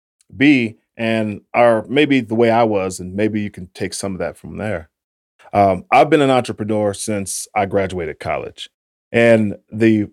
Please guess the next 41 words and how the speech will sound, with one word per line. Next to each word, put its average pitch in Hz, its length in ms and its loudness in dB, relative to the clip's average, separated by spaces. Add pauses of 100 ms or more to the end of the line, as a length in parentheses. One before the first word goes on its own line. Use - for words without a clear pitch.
first 175 320 4
step 117 340 0 (200)
for 107 180 -2
me 110 200 0
being 101 220 -2
an 98 60 -6
entrepreneur 92 580 -8
was 90 420 -6
to, 85 540 -8 (640)
uh, 78 420 -10 (880)
I 110 60 2
became 113 320 2
a 95 40 -4
professional 90 500 -4
poker 117 280 -6
player 80 300 -6
after 90 540 -4 (280)
having 135 440 2
one 117 260 2
job, 104 580 2
and 82 100 -10
then 90 120 -8
I 92 60 -8
was 85 160 -12
like, 85 140 -18
"Ah, 107 240 -10
I 92 140 -12
don't 80 160 -12
wanna 78 180 -12
work 80 200 -10
for 82 80 -18
somebody 78 400 -10
else." 73 300 -10 (540)
And 101 260 4
it 131 40 6
was 196 140 6
a 190 40 -4
pretty 156 240 0
good 131 200 2
job, 127 340 0
but - 180 -6